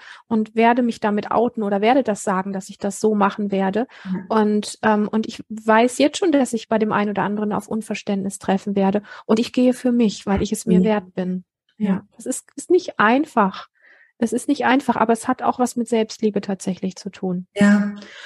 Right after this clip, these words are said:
Speaker 1: Ja.
Speaker 2: Das ist eben was, was, äh, was wir, äh, verlernt haben, dieses uns selber ernst zu nehmen und, und wichtig zu nehmen, ja, weil ich
Speaker 1: Mhm.
Speaker 2: meine, äh, ich bin die Person, mit der ich den Rest meines Lebens verbringe, ja,
Speaker 1: Jo.
Speaker 2: und, äh,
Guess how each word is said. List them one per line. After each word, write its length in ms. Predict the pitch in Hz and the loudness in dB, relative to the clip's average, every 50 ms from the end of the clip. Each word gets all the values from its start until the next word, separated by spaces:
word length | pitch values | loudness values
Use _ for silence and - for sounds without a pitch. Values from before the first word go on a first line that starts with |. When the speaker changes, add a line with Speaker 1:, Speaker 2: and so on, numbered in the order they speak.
| - - - - - | -18 -18 -18 -14 -10
Speaker 1:
Ja. 140 | 233 208 - _ _ _ - | -10 -10 -10 _ _ _ -4
Speaker 2:
Das 180 | 214 208 208 208 | -2 -2 0 0
ist 140 | 220 220 | 0 0
eben 320 | - - 220 220 214 196 190 | 4 4 6 6 6 4 4
was, 320 | 208 208 208 - - 190 | 4 2 2 0 -2 -2
was, 340 | 196 202 190 - - - - - - | -2 -2 -2 -2 -4 -6 -8 -6 -4
äh, 300 | 196 196 190 190 185 190 | -2 -2 0 0 0 -2
was 180 | 196 190 - | -4 -6 -2
wir, 160 | 202 196 202 | -2 0 0
äh, 560 | - - - - - - - 190 202 - - - | 0 -2 -4 -8 -8 -8 -8 -6 -6 -6 -8 -8
verlernt 540 | - - 190 185 190 202 226 226 226 220 | -2 0 2 2 4 4 2 2 2 0
haben, 280 | 196 185 185 180 190 185 | -2 -2 -2 0 0 0
dieses 280 | 190 190 190 190 190 - | 0 0 0 0 -2 -2
uns 220 | - 190 185 - | -4 -4 -2 -2
selber 260 | 185 180 185 196 202 | 0 0 0 0 0
ernst 400 | - - 175 185 202 208 - - | -2 -2 -2 -4 -4 -4 -6 -4
zu 100 | - 226 202 | -2 0 2
nehmen 260 | 202 202 208 202 202 - | 4 4 4 4 4 2
und, 240 | - 190 185 - | 0 -2 -2 -2
und 380 | - - 202 185 180 180 175 180 | 0 0 0 0 0 0 0 2
wichtig 500 | 226 247 240 240 - 277 233 - - - | 2 2 2 0 0 -2 -2 -2 -4 -8
zu 160 | - - 196 | -6 -2 0
nehmen, 300 | 180 175 175 170 170 165 | 0 2 0 0 -2 -2
ja, 240 | 170 180 202 196 190 | -2 -2 -2 -2 -2
weil 100 | 190 156 | -2 -2
ich 140 | - - - | -2 -2 0
Speaker 1:
Mhm. 40 | - | 0
Speaker 2:
meine, 200 | 202 202 208 - - - - - - - - - _ - | 0 0 -2 -4 -10 -18 -20 -20 -20 -20 -20 -20 _ -2
äh, 580 | 190 196 196 196 - - - - 50 - - - | 0 2 2 2 0 0 -2 -10 -10 -10 -10 -4
ich 240 | - 220 220 - - | -2 -2 -2 2 2
bin 100 | 254 233 | 2 4
die 120 | 233 220 | 4 2
Person, 360 | 208 214 202 190 202 202 202 | 2 2 0 2 2 2 2
mit 100 | 196 196 | 2 2
der 100 | 196 196 | 0 -2
ich 80 | 185 - | 0 0
den 100 | 202 190 | 0 0
Rest 220 | 196 196 196 - | 0 0 -2 -2
meines 260 | 196 190 185 185 - 196 | -2 -2 -2 -2 -2 -2
Lebens 320 | 208 254 277 269 - - | -2 0 0 -2 -4 -4
verbringe, 560 | - 196 180 - 180 185 185 185 185 185 185 - - | -4 -4 -4 -2 -2 -2 0 0 -2 -4 -6 -10 -8
ja, 240 | 190 185 185 196 208 | -6 -4 -4 -4 -6
Speaker 1:
Jo. 140 | 202 262 196 | -4 -2 -2
Speaker 2:
und, 140 | 196 190 - _ - - | -2 -2 -4 _ -8 -4
äh, 200 | 185 185 190 | -2 -2 -2